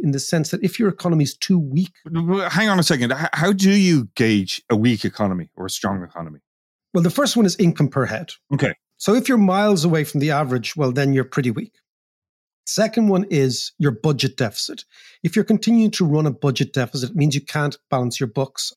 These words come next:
Speaker 2: Yeah.
Speaker 1: So you're borrowing all the time.
Speaker 2: Right. Okay.
Speaker 1: Third one is your trade deficit.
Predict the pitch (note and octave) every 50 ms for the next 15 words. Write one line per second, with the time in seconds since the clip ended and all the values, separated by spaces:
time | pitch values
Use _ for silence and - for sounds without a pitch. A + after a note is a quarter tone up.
0 | _ _ - A2 G#2 F2+ D#2 - - - - F3+ E3 F3 C#3 - - F#3 F3 F#3
1 | G3 F#3+ F3 D3+ C#3 A#2 C#3 E3+ - _ _ - D3 C3 A2+ A2+ - - - C#3+
2 | F3+ - _ _ _ _ _ _ - - C3 A2 F2+ - - - C3+ - - G#2
3 | F2 - _ _ - A3+ A#3+ B3+ A3 G#3+ G#3+ G3+ D#3+ C#3 E3 E3 - - - -
4 | F#3+ G3+ G#3 G#3 G3+ D#3 A#2+ - - A#2+ G#2+ - - - - - C#4+ -